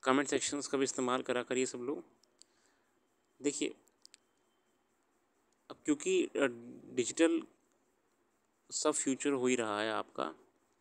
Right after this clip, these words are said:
तो सीबीडीसी के माध्यम से गवर्नमेंट ना आरबीआई पेमेंट्स वगैरह सब अलाउ कर रही है। सीबीडीसी में बहुत सारे फीचर्स होते हैं। सीबीडीसी आप, आप इसमें सेट कर सकते हो।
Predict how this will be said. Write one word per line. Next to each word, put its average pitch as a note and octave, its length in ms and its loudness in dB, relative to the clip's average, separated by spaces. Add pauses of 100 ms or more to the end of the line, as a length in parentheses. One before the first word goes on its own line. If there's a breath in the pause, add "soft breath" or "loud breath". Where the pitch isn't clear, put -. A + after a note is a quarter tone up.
(960)
तो E3 300 4 (260)
सीबीडीसी D#3+ 720 -2
के F3+ 60 2
माध्यम C#3+ 400 4
से D#3+ 260 0
गवर्नमेंट C3+ 640 2
ना F#3+ 180 -2
आरबीआई B2+ 560 0 (600)
पेमेंट्स C3 420 2
वगैरह C3+ 220 2
सब C3+ 180 0
अलाउ A#2 240 0
कर A2 160 -4
रही G#2+ 240 -6
है। G#2+ 180 -12 (760)
सीबीडीसी C#3+ 540 2
में D#3 140 4
बहुत C3 220 2
सारे C3+ 160 0
फीचर्स B2 360 0
होते A#2 200 -2
हैं। B2+ 140 2
सीबीडीसी B2 640 -2
आप, C3 200 0 (680 soft breath)
आप C3 200 2
इसमें D3+ 200 0
सेट C#3+ 260 2
कर B2+ 120 2
सकते A2+ 340 -2
हो। A2+ 220 -2